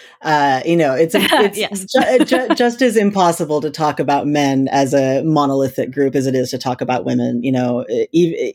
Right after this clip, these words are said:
Speaker 1: even all the men within one culture, uh, you know, cannot be discussed that way. So, you know,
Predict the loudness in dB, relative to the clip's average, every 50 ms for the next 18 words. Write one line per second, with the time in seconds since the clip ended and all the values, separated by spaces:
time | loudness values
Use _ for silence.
0 | _ 0 0 2 2 2 2 2 0 -2 -6 -12 -12 -4 0 2 4 4 4 4
1 | 4 4 4 2 0 -2 -6 _ _ _ -20 -20 _ _ -2 0 2 4 4 4
2 | 4 4 4 4 2 2 2 2 0 2 2 2 2 0 0 -2 0 0 0 0
3 | -2 -4 -6 -6 -6 -6 -8 -10 -16 -20 -20 -20 -10 _ -2 0 0 2 0 0
4 | -2 -2 -2 -2 -2 -2 -2 -4 -4 -4 -4 -2 -4 -4 -4 -6 -6 -6 -8 -10
5 | -8 -10 -10 -8 -8 -6 -6 -6 -4 -4 -4 -4 -2 0 0 2 4 4 2 2
6 | 0 0 0 0 0 0 -4 -6